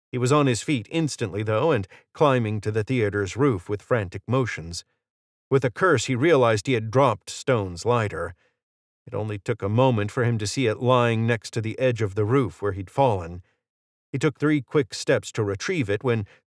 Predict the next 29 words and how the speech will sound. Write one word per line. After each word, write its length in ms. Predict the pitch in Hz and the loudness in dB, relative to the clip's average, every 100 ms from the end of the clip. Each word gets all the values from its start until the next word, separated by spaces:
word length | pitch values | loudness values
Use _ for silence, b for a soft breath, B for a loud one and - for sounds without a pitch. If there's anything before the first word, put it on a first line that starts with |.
| _ | _
suddenly, 560 | - 143 123 117 139 | 0 2 2 2 0
two 260 | 170 143 131 | 0 0 0
hands 520 | 104 139 127 131 135 | 0 0 0 0 0
and 140 | 117 101 | -2 -2
four 320 | 147 135 113 | 2 4 2
thin 360 | - 139 113 101 | 2 0 0 -2
tentacles 640 | 156 160 117 107 101 92 | 0 0 0 -2 -2 -2
appeared 400 | 98 147 139 117 | -6 0 2 2
on 80 | 110 | 2
the 140 | 113 | 0
edge 160 | 110 101 | 0 -2
of 100 | 85 | -4
the 100 | 104 | -2
roof 380 | 131 135 113 | 2 2 0
and 180 | 107 95 | -4 -8
heaved 420 | - 156 131 101 | -6 -4 -4 -2
their 300 | 113 117 110 | 2 2 2
owner 360 | 147 143 110 104 | 2 2 2 0
over 280 | 156 165 127 | 2 2 2
the 180 | 98 98 | -2 -2
edge 240 | 82 113 131 | -2 -2 0
like 180 | 110 | -2
a 80 | 95 | -2
hideous 500 | 90 - 120 104 - | -6 -4 -2 -4 -6
jack 460 | 107 101 131 98 - b b | -4 0 0 0 -6 b b
springing 540 | - 156 123 95 87 | -4 0 0 -2 -6
from 180 | - 98 | -6 -8
its 140 | 85 | -8
box. 540 | - 120 90 76 - | -2 0 0 -4 -14